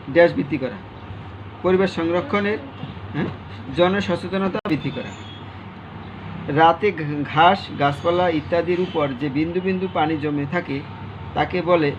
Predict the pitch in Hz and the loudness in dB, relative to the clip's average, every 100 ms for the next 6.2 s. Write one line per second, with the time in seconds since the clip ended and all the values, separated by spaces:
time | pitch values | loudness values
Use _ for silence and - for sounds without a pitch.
0 | 143 175 156 135 117 107 - - - 180 | 6 8 8 2 -4 -6 -12 -4 0 2
1 | 139 113 - - - - - - - - | 0 -6 -12 -14 -16 -16 -16 -14 -12 2
2 | 147 175 190 220 214 - 170 160 196 196 | 4 6 4 2 2 -2 -4 -2 0 0
3 | 208 208 196 196 160 170 139 156 151 - | 0 -2 -2 6 6 6 4 2 2 0
4 | 190 - 143 160 170 160 175 170 170 180 | -6 -6 -2 0 2 6 6 6 2 2
5 | 180 156 135 170 180 165 170 277 175 170 | 4 4 6 6 6 6 0 2 2 2
6 | 202 | -2